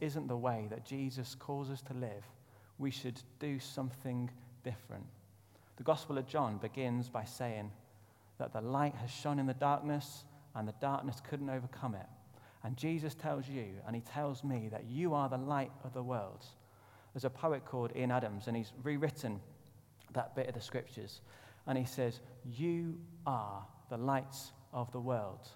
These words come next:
Step out from the tree line. Shine. You are the light of the world. You are Jesus's plan for scattering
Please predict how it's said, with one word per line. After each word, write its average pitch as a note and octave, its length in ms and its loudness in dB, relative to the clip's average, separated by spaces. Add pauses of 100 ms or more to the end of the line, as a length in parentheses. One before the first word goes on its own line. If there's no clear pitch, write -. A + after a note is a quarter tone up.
(1080)
Step - 360 0
out C3 380 2
from A#2 140 0
the A2+ 80 -2
tree A#2+ 260 -2
line. G2 320 -6 (600)
Shine. F#2+ 500 -4 (1400)
You D#3+ 220 2
are D3 160 2
the C3+ 80 0
light C3+ 300 0
of C3+ 60 -4
the C3+ 80 -4
world. A#2 480 -4 (580)
You E3 220 2
are B2 200 2
Jesus's D3 960 -4 (140)
plan G#2 440 -2 (460)
for - 100 -10
scattering A#2+ 800 -4